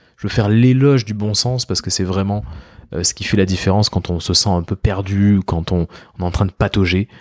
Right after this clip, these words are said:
Rappelle-toi de ça, peut-être re-, remets-toi en boucle ce, cet épisode-là qui peut peut-être t'aider.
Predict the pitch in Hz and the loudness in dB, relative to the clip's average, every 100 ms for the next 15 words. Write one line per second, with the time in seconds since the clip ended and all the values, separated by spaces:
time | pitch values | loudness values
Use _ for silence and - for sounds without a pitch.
0 | - _ - 107 113 113 104 - 110 - | -20 _ -4 0 2 2 2 2 0 0
1 | - 101 98 92 104 120 117 107 101 113 | -2 -2 -2 0 2 4 4 4 4 4
2 | 110 - 110 104 101 110 - 87 85 92 | 2 4 4 2 0 -4 -2 -2 0 -2
3 | 85 87 92 98 92 92 92 92 98 - | 0 0 0 -2 -2 0 0 -2 -4 -6
4 | - - _ _ _ 90 - 92 - 82 | -20 -20 _ _ _ -8 -4 -2 0 0
5 | - 87 92 | 0 2 2